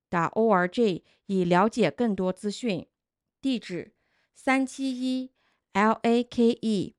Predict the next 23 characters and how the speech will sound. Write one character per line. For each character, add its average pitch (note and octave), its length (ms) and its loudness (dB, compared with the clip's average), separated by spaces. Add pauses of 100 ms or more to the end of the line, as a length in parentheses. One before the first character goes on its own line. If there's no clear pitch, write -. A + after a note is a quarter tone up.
(280)
P B3+ 320 -2
O B3 380 2
R F#3 340 0
T - 360 -2 (440)
B B3+ 320 0
L A3 440 0
V G#3 300 2
D G3 400 -4 (360)
井 E3+ 260 -4
号： A3 360 -2 (200)
三 C4+ 320 2
九 F3+ 240 0
一 G#3 360 -2 (680)
L A3+ 300 2
A A#3+ 240 2
K A3 320 0
E G#3 420 -6 (380)
P B3 420 -2
O A3+ 300 0
R F#3 220 -2
T F#3 440 -8 (240)
C B3 320 2
A A#3+ 340 0